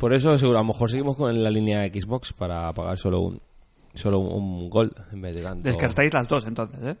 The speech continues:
Speaker 2: Es
Speaker 1: De-,
Speaker 2: una, es,
Speaker 1: es que,
Speaker 2: la
Speaker 1: joder, de-,
Speaker 2: derrama
Speaker 1: de-,
Speaker 2: de
Speaker 1: de-, la
Speaker 2: mil,
Speaker 1: derramita.
Speaker 2: mil doscientos pavos, porque
Speaker 1: Y aparte que no solo la derrama, es el que no tienes tiempo para disfrutarla.
Speaker 2: Estamos hablando de que el precio, rumores, mm, no van a ser menos de, eh, quinientos euros.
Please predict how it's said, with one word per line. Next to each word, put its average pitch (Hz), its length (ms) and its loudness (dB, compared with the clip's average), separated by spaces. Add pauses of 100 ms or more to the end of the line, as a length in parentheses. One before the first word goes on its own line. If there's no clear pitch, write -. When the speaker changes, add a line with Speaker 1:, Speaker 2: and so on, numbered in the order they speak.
(260)
Speaker 2:
Es 131 100 -4
Speaker 1:
De-, - 100 2
Speaker 2:
una, 135 140 4
es, 110 120 4
Speaker 1:
es 123 80 0
que, - 140 2
Speaker 2:
la 104 120 0
Speaker 1:
joder, 117 220 4
de-, 127 140 6
Speaker 2:
derrama 147 340 6
Speaker 1:
de-, - 60 4
Speaker 2:
de 151 260 2
Speaker 1:
de-, 107 200 -4
la 113 140 -2
Speaker 2:
mil, 110 80 4
Speaker 1:
derramita. 107 340 2
Speaker 2:
mil 135 180 6
doscientos 135 340 0
pavos, 160 420 -4
porque 101 320 -14
Speaker 1:
Y - 20 -2
aparte 104 380 0
que 110 140 0
no 110 160 2
solo 131 180 4
la 123 80 8
derrama, 117 320 2
es 101 80 -4
el 101 200 -6
que 104 120 -4
no 95 120 -2
tienes 107 160 -2
tiempo 104 180 -6
para 107 80 2
disfrutarla. 95 500 -4 (400)
Speaker 2:
Estamos 123 280 -2
hablando 120 360 4
de 131 140 2
que 113 580 -6
el 101 100 -12
precio, 143 880 8
rumores, 123 720 4
mm, 135 640 0
no 151 140 2
van 123 120 2
a 110 60 -2
ser 110 160 -2
menos 107 240 -6
de, 104 680 -8
eh, 95 40 -10
quinientos 104 360 -8
euros. 143 380 0